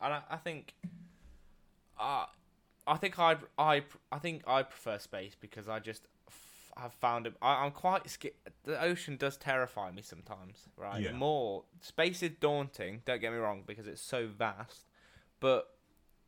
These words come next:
Speaker 1: uh, the ocean scares me, right? Going underwater is quite a daunting thing as well. It's the silence of it that really gets me.
Speaker 2: Yeah, yeah, but I'm, I think the thing is,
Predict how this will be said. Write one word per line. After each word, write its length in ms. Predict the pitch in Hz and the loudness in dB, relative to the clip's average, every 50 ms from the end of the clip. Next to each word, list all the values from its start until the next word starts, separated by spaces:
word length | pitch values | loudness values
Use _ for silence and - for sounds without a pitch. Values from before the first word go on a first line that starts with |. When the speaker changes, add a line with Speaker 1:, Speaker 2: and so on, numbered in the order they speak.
| _ - | _ -8
Speaker 1:
uh, 80 | - 62 58 - 71 - 85 | -8 -8 -8 -10 -18 -18 -8
the 160 | 113 135 135 135 | -4 -2 0 2
ocean 520 | 143 151 147 - - 117 113 110 107 - _ _ _ _ _ _ _ _ - | 2 0 0 -4 -8 -8 -6 -8 -10 -12 _ _ _ _ _ _ _ _ -16
scares 500 | - - - 131 120 117 113 110 - - | -14 -4 0 2 4 4 2 0 -2 -6
me, 200 | 90 80 98 110 - - | -14 -14 -14 -16 -12 -4
right? 300 | 110 113 113 113 - - - _ - - _ _ - | 0 0 2 0 0 -4 -8 _ -20 -20 _ _ 0
Going 380 | - 151 151 156 156 156 147 - - _ _ _ _ _ _ _ _ - | 2 4 4 4 2 -2 -4 -10 -14 _ _ _ _ _ _ _ _ -2
underwater 960 | 127 139 139 127 131 127 127 135 135 131 127 131 - - 107 90 82 98 107 - _ _ _ _ _ _ _ _ _ - | 0 0 0 -2 -4 -2 0 0 0 0 0 -2 -4 -8 -8 -6 -6 -8 -12 -14 _ _ _ _ _ _ _ _ _ -12
is 200 | 98 107 - - | -10 -10 -10 -14
quite 420 | _ - - 117 110 107 95 - | _ -6 -2 0 0 0 0 -2
a 60 | - 113 | -6 -4
daunting 440 | - 120 113 110 110 110 - 113 | 0 0 0 0 0 -6 -10 -16
thing 220 | 101 - 117 110 110 | -10 -10 -8 -6 -6
as 120 | 107 - 117 | -8 -4 -2
well. 240 | 113 113 123 - - | 0 0 0 -4 -6
It's 180 | 117 139 - | -10 -8 -6
the 100 | - 143 | -4 -4
silence 600 | 143 - - 139 120 127 123 127 135 123 - - | -4 0 0 4 4 4 4 2 0 -6 -6 -6
of 120 | 143 123 135 | -6 -4 -2
it 160 | 156 147 170 | -4 -6 -6
that 100 | - 76 | -10 -10
really 280 | 101 110 110 110 110 110 | -6 -4 -2 -2 -4 -4
gets 300 | - 110 101 - - - - | -6 -6 -8 -8 -10 -18 -16
me. 140 | 127 139 - _ _ _ _ _ _ - | -16 -16 -18 _ _ _ _ _ _ -2
Speaker 2:
Yeah, 380 | 127 123 127 127 120 113 110 - - _ _ - - _ _ - | 0 2 4 4 2 2 -2 -4 -8 _ _ -20 -20 _ _ -8
yeah, 300 | 123 120 117 113 113 110 | -4 -2 0 2 0 2
but 140 | - 107 110 | 0 0 0
I'm, 160 | 117 135 - - - | 0 -6 -6 -6 -6
I 60 | 113 107 | -6 -6
think 340 | - - 160 151 143 - - - - - - - - _ _ _ _ _ _ - - - - - - - - _ - | -2 0 0 0 0 -4 -10 -16 -20 -20 -20 -20 -20 _ _ _ _ _ _ -20 -20 -20 -20 -20 -20 -20 -20 _ -4
the 80 | 135 | -2
thing 220 | 127 156 180 175 160 | 2 2 2 4 4
is, 240 | 131 110 101 - | 2 0 -2 -6